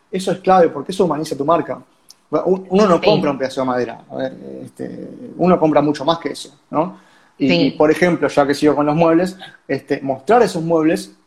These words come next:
Speaker 1: donde, digamos, en el momento de consumo, por así decirlo, ¿no? Dejar,
Speaker 2: Sí.
Speaker 1: bueno, ¿cómo, cómo ambientarías, este, con est-, no sé, esta mesa ratona? ¿Con qué la, la pondrías? ¿Qué le pondrías arriba? ¿Con qué sillón va? Este, ¿cómo está pintada la pared? Si vos ambientás un lugar y mostrás la mesa,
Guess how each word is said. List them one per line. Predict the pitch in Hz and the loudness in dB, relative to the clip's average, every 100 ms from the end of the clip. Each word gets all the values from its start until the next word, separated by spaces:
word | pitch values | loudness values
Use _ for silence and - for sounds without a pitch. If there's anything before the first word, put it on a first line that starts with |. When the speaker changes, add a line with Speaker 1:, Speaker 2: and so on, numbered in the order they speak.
| _ | _
Speaker 1:
donde, | - 127 127 127 123 | -10 -4 -4 -4 -4
digamos, | 127 135 143 135 | -2 -2 -2 -4
en | 131 | -6
el | |
momento | 127 139 165 160 | -2 0 2 2
de | 143 | 2
consumo, | 143 208 202 | 0 2 2
por | 143 | 2
así | 135 143 | 0 -2
decirlo, | 131 131 | -4 -2
¿no? | 147 | -2
Dejar, | 143 156 165 - | 2 2 2 -2
Speaker 2:
Sí. | 202 190 | 0 4
Speaker 1:
bueno, | 196 - | 4 2
¿cómo, | 180 208 202 | 0 -2 0
cómo | 190 202 | 2 4
ambientarías, | 185 165 156 156 160 185 170 - - _ _ _ | 4 2 2 2 2 4 2 0 -10 _ _ _
este, | 151 147 - 131 127 123 123 | -8 -8 -6 -6 -6 -6 -6
con | 139 151 | -6 -6
est-, | 160 | -4
no | 151 | -6
sé, | 139 | -6
esta | 135 165 | -2 0
mesa | 196 190 | 0 0
ratona? | 170 165 165 143 | 0 2 0 0
¿Con | 139 147 | -8 -4
qué | 196 | 2
la, | 196 160 143 135 | 4 4 2 -4
la | 131 | -6
pondrías? | 139 151 165 151 | -4 -2 0 0
¿Qué | 160 | 0
le | 160 | 0
pondrías | 139 139 139 | -2 -10 -8
arriba? | 135 165 160 151 - _ _ | 0 2 2 0 -10 _ _
¿Con | 151 139 | -4 -2
qué | 165 | -4
sillón | 156 156 139 151 | -4 -4 0 2
va? | 165 151 147 - _ | 4 2 -4 -14 _
Este, | - 131 - 135 131 127 | -10 -10 -6 -4 -2 -4
¿cómo | 127 147 | -4 -4
está | 143 135 | -4 -8
pintada | 143 143 | -4 0
la | 139 | 0
pared? | 135 151 165 | 2 2 2
Si | 147 | 0
vos | 185 | -2
ambientás | 185 156 156 165 | 0 -2 -2 -2
un | 156 | 2
lugar | 160 151 | 4 4
y | 131 | 2
mostrás | 127 - 156 | -8 -6 -6
la | 147 | -6
mesa, | 147 - 127 | -10 -14 -18